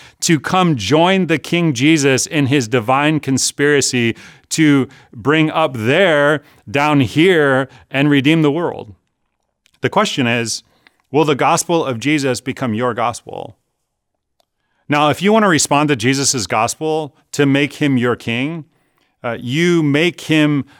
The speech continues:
the Lord of your life. You make him your friend and your forgiver. Uh, you do not respond by saying, "Jesus, I'd like to use your death as my ticket to heaven,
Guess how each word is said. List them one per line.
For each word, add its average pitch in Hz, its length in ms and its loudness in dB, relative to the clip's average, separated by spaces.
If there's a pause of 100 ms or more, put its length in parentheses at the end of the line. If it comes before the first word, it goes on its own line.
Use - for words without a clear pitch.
(140)
the 135 180 -2
Lord 143 240 2
of 131 120 -2
your 127 120 0
life. 123 540 -6 (420)
You 143 180 2
make 156 280 0
him 156 420 2 (240)
your 127 200 0
friend 147 460 -2
and 113 160 -2
your 117 80 -2
forgiver. 117 680 -4 (1120)
Uh, - 300 -12
you 139 180 -4
do 165 140 0
not 214 220 0
respond 147 540 0
by 143 140 0
saying, 135 360 0 (200)
"Jesus, 165 560 0 (180)
I'd 143 180 -2
like 185 180 0
to 196 60 -4
use 165 260 0
your 147 160 2
death 139 380 -2
as 135 260 -4
my 139 180 0
ticket 143 440 -4
to 120 120 -6
heaven, 120 500 -4